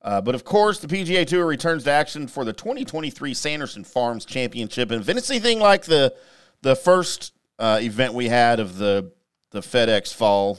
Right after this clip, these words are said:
this year, it's probably gonna be a doozy. Um, you got five players who finished inside the top fifty of the FedEx Cup standings that are gonna make an appearance at the Country Club of Jackson as defending champion,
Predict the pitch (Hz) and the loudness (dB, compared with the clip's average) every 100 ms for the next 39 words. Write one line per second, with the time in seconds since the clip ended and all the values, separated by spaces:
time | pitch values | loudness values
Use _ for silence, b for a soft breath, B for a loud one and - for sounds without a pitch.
0 | - 107 107 - 101 98 98 - - 127 | -10 -12 -12 -8 -6 -6 -8 -12 -2 0
1 | 123 120 104 110 98 107 90 101 104 90 | 0 -4 -6 -8 -6 -6 -6 -6 -6 -8
2 | 90 - _ _ _ _ 101 95 95 123 | -12 -18 _ _ _ _ -6 -4 -2 0
3 | 123 143 143 139 139 139 135 135 123 135 | 0 2 2 2 0 0 0 -4 -6 -4
4 | 123 - 131 139 127 113 135 - 139 131 | -4 -6 -4 0 0 0 -4 -2 -6 -6
5 | 127 110 110 120 110 - - - 123 123 | -4 -4 0 -2 -2 -6 -8 -6 -6 -4
6 | 120 107 110 107 113 110 113 104 95 120 | -6 -4 -6 -4 -6 -4 -4 -6 -10 -8
7 | 120 117 - - _ _ _ _ 117 107 | -6 -8 -12 -18 _ _ _ _ -8 -8
8 | - 139 120 - 131 110 92 98 160 190 | -10 -10 -10 0 2 2 -2 2 2 2
9 | - 180 135 107 - 151 120 151 147 127 | -4 -4 -4 -4 -6 -6 -6 -6 -8 -8
10 | 120 | -12